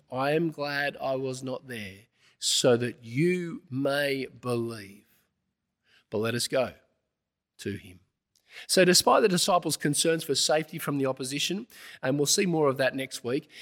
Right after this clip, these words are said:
they head down the road to Bethany to see how Jesus would bring about God's glory. It's interesting, uh, uh, that this story is actually not about Lazarus, but about Jesus, as we so commonly think.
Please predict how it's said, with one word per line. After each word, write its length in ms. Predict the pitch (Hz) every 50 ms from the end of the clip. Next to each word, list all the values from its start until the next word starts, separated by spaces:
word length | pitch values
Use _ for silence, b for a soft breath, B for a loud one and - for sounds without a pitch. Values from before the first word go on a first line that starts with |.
| B B
they 200 | - 156 160 165
head 360 | 165 - - 240 240 208 190
down 280 | 175 170 139 139 139 143
the 80 | 139 135
road 320 | 135 120 120 123 123 -
to 80 | 143 135
Bethany 560 | - 147 156 156 - - 113 104 92 - B B B B B _ _ _ _ _ _ _ -
to 120 | - 180 165
see 340 | - - - 202 196 196
how 220 | 165 165 156 151 147
Jesus 420 | 143 156 151 147 147 143 131 -
would 160 | - 135 131
bring 280 | 131 131 135 139 147 143
about 400 | 127 123 123 117 120 - - _
God's 300 | 123 117 117 117 127 131
glory. 580 | 117 131 127 135 143 135 113 101 98 95 - _ _ _ _ _ B B B B B B B B
It's 200 | - - 175 -
interesting, 720 | 247 247 262 233 - 262 208 - - 190 147 139 127 - - _ _ -
uh, 340 | 139 139 131 131 127 127 127 b b b b b _ _
uh, 380 | - - - - - - - - - - - - - - - 92 90 185 180
that 180 | 165 165 180
this 160 | 196 202 185 -
story 800 | - - - - - - 247 160 117 104 107 127 143 - - - _ _
is 160 | - 180 180 214
actually 340 | 220 226 - - 262 240
not 240 | 208 208 196 190 185
about 300 | 170 165 156 147 - 151
Lazarus, 480 | 147 151 151 143 123 120 110 113 - -
but 160 | - 135 123
about 260 | 117 123 120 123 120
Jesus, 540 | - - 127 123 110 101 - - - - - _ _ _ _ _ _ _ _ _ _ _ _ _ _
as 280 | - 127 123 123 120 -
we 140 | - 151 135
so 220 | 143 - - 156 151
commonly 420 | - - 156 156 143 131 120 123
think. 340 | - - 139 117 107 -